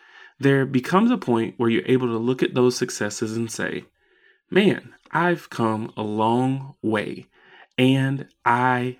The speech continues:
have more that I am able to accomplish based on the confidence I have created." How else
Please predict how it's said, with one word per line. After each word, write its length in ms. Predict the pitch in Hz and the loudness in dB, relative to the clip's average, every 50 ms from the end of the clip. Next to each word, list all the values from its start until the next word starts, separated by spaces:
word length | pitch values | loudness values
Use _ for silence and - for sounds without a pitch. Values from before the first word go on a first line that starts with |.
| _ _ - | _ _ -12
have 520 | - - 113 110 110 110 113 113 - - - | -6 -4 -2 -2 -2 -2 -4 -8 -10 -12 -8
more 560 | 120 113 117 123 123 113 104 104 104 107 - - | -2 0 2 4 4 4 4 2 0 -2 -6 -8
that 240 | - 113 113 107 107 | -2 0 2 2 4
I 160 | 104 104 107 | 2 2 0
am 180 | 104 104 104 - | -2 -6 -6 0
able 320 | - 117 120 120 120 120 120 | 2 2 2 2 0 -4 -4
to 180 | - - 110 | -2 -4 -4
accomplish 640 | 107 - - 127 117 110 - - 101 92 90 - - _ - - - - - - - | -4 -2 -2 -2 -2 -2 -4 -4 -4 -4 -4 -8 -12 _ -20 -20 -20 -20 -20 -10 -2
based 320 | - 110 113 113 - - | 2 2 2 2 0 -2
on 160 | 113 110 113 110 | -4 -2 -2 -2
the 80 | 110 | -4
confidence 800 | - - - 107 104 101 - 101 104 104 90 - - - - - _ _ _ _ _ _ - | -4 -2 -2 -2 -2 -2 -4 -6 -4 -4 -4 -4 -6 -12 -16 -18 _ _ _ _ _ _ -4
I 240 | - 110 107 104 101 | 0 2 2 2 2
have 400 | 107 104 101 104 104 98 - - - _ _ - | 0 0 0 0 0 0 -4 -10 -20 _ _ -16
created." 720 | - - 117 110 - - 110 110 98 95 87 - - - _ _ _ _ _ - _ _ _ _ _ _ _ _ _ _ _ - - - | -8 -4 -2 -2 0 2 2 2 2 0 -2 -6 -8 -12 _ _ _ _ _ -20 _ _ _ _ _ _ _ _ _ _ _ -20 -20 -10
How 360 | - - - 247 247 254 202 | -6 0 2 2 4 6 4
else 420 | 185 170 127 - - - - - | 4 4 4 0 -4 -6 -16 -16